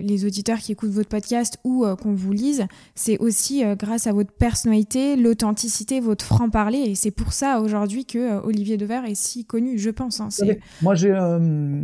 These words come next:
Speaker 2: alors ça aussi, c'est un, c'est un tempérament, mais, euh, je mets au-dessus de tout ma liberté. Euh, je mets ma liberté au-dessus de mon enrichissement, par exemple.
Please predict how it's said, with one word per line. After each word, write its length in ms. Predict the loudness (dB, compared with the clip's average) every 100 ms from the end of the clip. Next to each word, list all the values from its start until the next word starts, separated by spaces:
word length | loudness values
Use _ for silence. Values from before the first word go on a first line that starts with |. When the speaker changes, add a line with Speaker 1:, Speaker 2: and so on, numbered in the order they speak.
| -6 -2
Speaker 2:
alors 360 | 0 0 -2
ça 180 | -2 0
aussi, 200 | 2 0
c'est 160 | 0 0
un, 720 | 0 -2 -4 -8 -8 -8 -8
c'est 540 | -8 -6 -4 -2 -2
un 80 | -2
tempérament, 640 | -2 -2 0 2 4 4 4
mais, 240 | 2 0 -4 -20 _ -6
euh, 680 | 0 2 2 0 0 -2 2 4
je 200 | 6 6
mets 300 | 8 6 4 4
au-dessus 560 | 4 6 4 2 2 4
de 120 | 4
tout 400 | 4 4 4 2 _ _ _ _ _ _ _ -2
ma 160 | 2
liberté. 540 | 4 4 2 0 -6 -8 _ _ _ _ _ _ _ -4
Euh, 400 | -2 -2 -4 -6
je 140 | -2 2
mets 180 | 4 4
ma 140 | 4
liberté 800 | 2 2 0 0 2 2 0 -2 4
au-dessus 520 | 6 6 4 0 2
de 80 | 2
mon 200 | 2 0
enrichissement, 580 | 0 0 -2 -4 -6
par 200 | -6 -6
exemple. 340 | -6 -8 -10